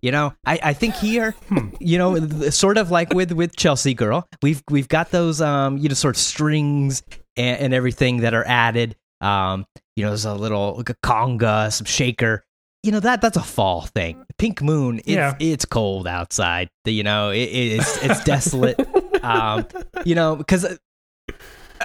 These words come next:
Speaker 1: I, I think the, the t-, I mean, of the three Nick Drake records, I think Five Leaves Left and Brighter Later are both, like, very autumnal.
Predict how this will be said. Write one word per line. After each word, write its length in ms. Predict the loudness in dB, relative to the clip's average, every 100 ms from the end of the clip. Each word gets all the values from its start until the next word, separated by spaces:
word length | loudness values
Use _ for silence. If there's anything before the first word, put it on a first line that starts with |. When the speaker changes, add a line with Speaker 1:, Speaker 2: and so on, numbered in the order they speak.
| -6
Speaker 1:
I, 460 | -6 -4 -2 2 2
I 60 |
think 200 | 2 2
the, 80 | 0
the 180 | 2 0
t-, 220 | 0 -6 -6 -12 -2
I 60 |
mean, 400 | 2 2 2 -2 -6 _ 0
of 220 | 0 2
the 100 | 0
three 460 | 0 0 2 2 2
Nick 180 | -2 -2
Drake 260 | -2 0
records, 280 | -2 -2 -2
I 100 | 0
think 180 | -2 0
Five 260 | 2 2 2
Leaves 220 | -2 0
Left 280 | -4 -4 -6 -2
and 380 | 0 0 -4 -4
Brighter 300 | 0 0 0
Later 320 | -2 0 0 0
are 100 | 0
both, 300 | 0 0 -4
like, 160 | -8
very 480 | -6 -4 -2 -2 -4
autumnal. 640 | -6 -4 -4 -4 -6 -8